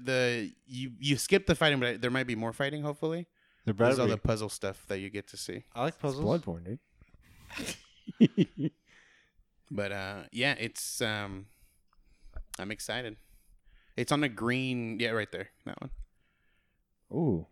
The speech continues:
Speaker 3: looks
Speaker 1: So
Speaker 3: nice.
Speaker 1: see, look at the dodging. Woof. Ooh, it's looking clean.
Speaker 2: I like it. It's got kind of like a cartoony,
Speaker 1: Death's
Speaker 2: simple
Speaker 1: Door, man.
Speaker 2: vibe.
Speaker 1: Yeah.
Speaker 2: Where is this on Xbox?
Speaker 1: <laughs> Probably. I didn't, no, actually, it's all platforms, if I remember correctly.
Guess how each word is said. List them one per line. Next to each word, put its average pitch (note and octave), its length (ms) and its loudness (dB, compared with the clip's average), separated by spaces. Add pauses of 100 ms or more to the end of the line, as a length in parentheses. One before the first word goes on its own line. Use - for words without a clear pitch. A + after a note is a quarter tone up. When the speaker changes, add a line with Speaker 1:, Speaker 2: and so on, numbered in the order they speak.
(140)
Speaker 3:
looks D3 180 -2
Speaker 1:
So A2+ 60 -4
Speaker 3:
nice. F2+ 120 0
Speaker 1:
see, B2 120 0
look B2 160 -6
at C#3+ 80 -6
the B2+ 80 -4
dodging. C3 640 -4 (100)
Woof. F4 540 6 (880)
Ooh, D#3 80 2
it's D#3 200 0
looking D#3 280 -14
clean. D#3+ 640 2
Speaker 2:
I D3 140 10
like A3+ 180 10
it. A#3 60 6
It's C#3 180 8
got E3 260 8
kind F#3+ 140 4
of F3 80 4
like D#3 140 6
a C3+ 80 0
cartoony, C#3 720 2
Speaker 1:
Death's C3 220 -2
Speaker 2:
simple E3 400 8
Speaker 1:
Door, A3 160 8
man. D#3 340 -6 (680)
Speaker 2:
vibe. G3+ 300 6 (320)
Speaker 1:
Yeah. - 80 4
Speaker 2:
Where D#3 140 12
is E3 80 12
this D3 160 4
on C3 140 8
Xbox? B3+ 560 0 (280)
Speaker 1:
<laughs> - 300 -20
Probably. C4+ 1120 4 (260)
I C3+ 80 6 (100)
didn't, F#3+ 140 2 (120)
no, G#3 140 6
actually, G3 320 6
it's F3+ 100 2
all F3 100 6
platforms, B2 600 0
if B2+ 120 -2
I B2 80 2
remember A2+ 300 -4
correctly. F2+ 380 -6